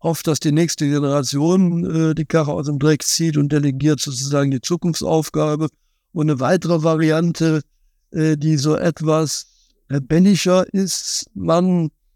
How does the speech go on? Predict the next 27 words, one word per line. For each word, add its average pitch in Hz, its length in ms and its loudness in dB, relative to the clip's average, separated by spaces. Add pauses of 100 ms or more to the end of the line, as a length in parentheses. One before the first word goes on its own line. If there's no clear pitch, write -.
(320)
äh, 170 180 0
definiert 170 540 0
bestimmte 165 400 0
Sündenböcke, 175 1120 2 (100)
äh, - 60 -10
und 160 720 -4
hofft, - 540 -4
dass, - 400 -2 (420)
äh, 160 560 0
die 156 220 2
A 151 160 0
F 123 140 -4
D 180 260 2
oder 170 320 0
eine 160 280 -2
rettende 160 380 0
Instanz 175 680 0
uns 165 320 -2
von 160 260 -2
diesen 156 320 -2
Schuldigen, 165 580 0
die 156 120 -2
uns 156 160 -6
das 139 180 -4
alles 170 260 0
eingebrockt 156 720 0
haben, 147 400 0